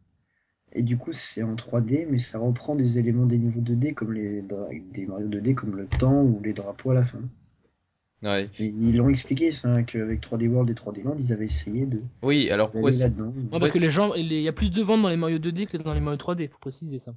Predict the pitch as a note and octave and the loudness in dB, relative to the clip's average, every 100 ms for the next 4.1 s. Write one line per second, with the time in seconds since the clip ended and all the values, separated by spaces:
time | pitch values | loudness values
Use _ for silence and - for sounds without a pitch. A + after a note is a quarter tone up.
0 | _ B2 C#3+ G2+ G#2+ B2 C3 G#2+ - _ | _ -4 -4 -4 -2 -2 -2 -6 -10 _
1 | - A2+ A2+ D#3 C#3+ A#2+ C3 A#2+ A2+ - | -10 -8 -4 -2 -2 -2 -2 0 0 0
2 | B2+ A#2+ A#2 C3 C3 A#2 A2+ A2 G#2+ A2+ | -4 -2 -2 -4 0 0 2 0 0 -2
3 | A2+ C3 A#2+ - A2 A2+ - - D#3 F#3 | -2 -4 -4 -6 -4 -4 -6 -4 -2 -2